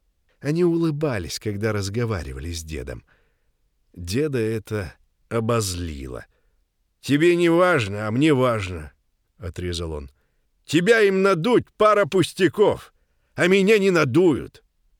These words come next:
<laughs> Засмеялся городской человек. «Получила?» Петькина тётя тоже усмехнулась. Петькиному отцу и Петькиной матери было очень неудобно за деда. «Тебе ведь трудно угодить, тять», —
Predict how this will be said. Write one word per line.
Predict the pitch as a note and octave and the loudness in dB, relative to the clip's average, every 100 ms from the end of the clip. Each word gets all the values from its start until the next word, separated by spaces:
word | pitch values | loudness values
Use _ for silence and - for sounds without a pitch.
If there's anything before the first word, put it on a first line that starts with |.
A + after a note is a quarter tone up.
| - - - - - | -20 -18 -18 -20 -6
<laughs> | E3 - D3 - D#3 - F3+ F#3+ F#3 C3+ - | -4 -4 -8 -8 -10 -10 -14 -12 -12 -14 -10
Засмеялся | F#2 F#2 - F#2+ F#2+ F2+ - F2+ | -6 -6 -6 -4 -4 -6 -8 -6
городской | F#2+ F#2+ - F2+ D#2+ | -6 -6 -8 -10 -10
человек. | - E2 D2+ B1 _ _ _ _ | -8 -8 -10 -14 _ _ _ _
«Получила?» | D3 F#3+ G#3 D4+ D#4 D3 _ _ _ _ - | 2 2 2 2 0 -2 _ _ _ _ -8
Петькина | F2+ - D#2 C#2 | -8 -8 -12 -14
тётя | - - - D3+ - | -10 -10 -10 -18 -14
тоже | C2+ A#1 G#1 | -12 -12 -14
усмехнулась. | - - C#2 - A#1 A1 - - _ _ _ _ _ _ | -16 -18 -18 -20 -20 -20 -20 -20 _ _ _ _ _ _
Петькиному | C3+ C#3+ - B2+ B2+ A#2+ | -10 -10 -10 -10 -8 -6
отцу | G#2+ - C#3+ | -8 -10 -8
и | A#2 | -8
Петькиной | F#2+ G#2+ G#2 - F#2+ F2+ | -6 -10 -10 -10 -8 -6
матери | G#2 D#3 - G#2+ | -6 -8 -8 -8
было | G2 A#2+ A2+ - _ _ _ _ _ | -6 -6 -6 -10 _ _ _ _ _
очень | B2 - C3 B2+ | -8 -8 -8 -8
неудобно | C3 C3+ C3 G#2 D2 C#2 - | -8 -8 -8 -10 -12 -14 -16
за | C#2 D#2+ | -14 -14
деда. | C#2+ C2 A#1 - - _ _ _ _ - | -12 -14 -14 -18 -20 _ _ _ _ -4
«Тебе | C4 A#3+ A#3+ | -2 2 2
ведь | E3+ | 0
трудно | - B3+ A#3+ C#3 C3 | 0 0 2 2 2
угодить, | A2+ A#2 C#3 A2 | 2 2 2 -2
тять», — | - C3 G2+ - | -2 -4 -4 -10